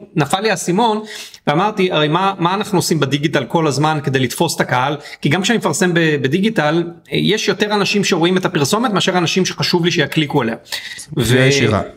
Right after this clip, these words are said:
Speaker 1: ואחד הדברים שאנחנו עושים, ו-, ועובד מצוין, גם באימייל, גם בדיגיטל, זה להשתמש ב-, בג'וב טייטל, בתיאור משרה של הקהל יעד שלי, בכותרת של הפרסומת. אז אם, אם למשל בלינקדאין אני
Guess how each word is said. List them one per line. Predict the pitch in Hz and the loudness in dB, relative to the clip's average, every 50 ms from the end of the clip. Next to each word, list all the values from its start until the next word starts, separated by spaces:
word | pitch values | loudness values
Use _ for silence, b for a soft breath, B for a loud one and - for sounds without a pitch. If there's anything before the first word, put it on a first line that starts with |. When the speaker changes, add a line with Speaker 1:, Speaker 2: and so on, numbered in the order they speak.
| - - - - 160 | -8 -6 -4 -2 0
Speaker 1:
ואחד | 147 160 - - 208 233 294 | 0 0 0 -2 -2 0 0
הדברים | 240 190 208 226 247 | 0 0 0 0 0
שאנחנו | 226 226 214 - 226 202 190 190 180 | 0 0 0 2 2 2 2 2 2
עושים, | 170 151 - - 254 240 | 2 0 0 0 2 2
ו-, | 202 196 - 190 143 127 | 0 0 -2 -2 0 2
ועובד | 135 131 120 104 185 202 185 185 | 2 2 2 2 0 0 0 -2
מצוין, | 165 - - 165 180 196 196 180 143 | -2 0 2 2 2 2 2 0 0
גם | 156 180 190 | 0 0 0
באימייל, | 190 185 175 170 170 156 147 139 | 0 2 2 2 2 2 2 2
גם | 131 156 180 185 | 2 2 2 2
בדיגיטל, | 190 180 233 220 233 - - 165 170 185 180 B B B B B B _ | 2 2 0 0 0 0 0 0 -2 -2 -6 B B B B B B _
זה | - 147 | 0 0
להשתמש | 160 135 - - 165 170 220 233 233 185 | 0 0 0 0 0 0 0 0 -2 -2
ב-, | 170 175 165 160 156 156 151 147 147 - - - | -2 0 0 0 0 0 0 -2 -4 -4 -6 -4
בג'וב | 131 131 135 110 - 196 233 226 226 | -2 -2 -2 -2 -2 -2 -4 -2 -2
טייטל, | - - 135 127 - 117 104 107 120 175 | -2 -2 -2 -2 -2 -2 -2 -2 -4 -6
בתיאור | - 117 120 - - 170 208 233 247 | -4 -4 -2 0 0 0 2 2 2
משרה | 220 185 - - - 180 190 226 226 | 0 0 0 -2 -2 -2 -2 -2 -2
של | - - 180 165 143 | -2 -2 0 0 0
הקהל | 135 - 175 175 190 180 | 0 0 0 0 0 0
יעד | 165 165 202 - | 0 -2 -2 -2
שלי, | 262 277 311 330 330 B B B B B B B - - | -2 0 0 0 -2 B B B B B B B -6 -4
בכותרת | 123 - 165 165 - 180 170 - 202 196 220 247 233 - | -2 -2 -2 -2 -2 -4 -2 -2 -2 -2 -2 -2 -2 -2
של | - 208 190 170 160 | -2 0 0 2 2
הפרסומת. | 160 156 151 151 151 151 147 143 147 - - - - 143 135 - - 170 139 117 113 135 | 2 2 2 2 2 2 0 -2 -4 -8 -6 -4 -2 -2 0 0 0 0 0 0 0 0
אז | 127 117 - - | -2 -2 -2 0
אם, | 185 185 208 202 | 0 0 0 0
אם | - 175 185 | 0 0 0
למשל | 196 190 - - 190 175 | 0 0 0 0 0 0
בלינקדאין | 151 147 147 165 196 196 196 196 180 165 | 0 0 0 0 0 0 0 0 0 2
אני | 156 147 143 143 143 139 135 | 2 2 2 2 2 2 0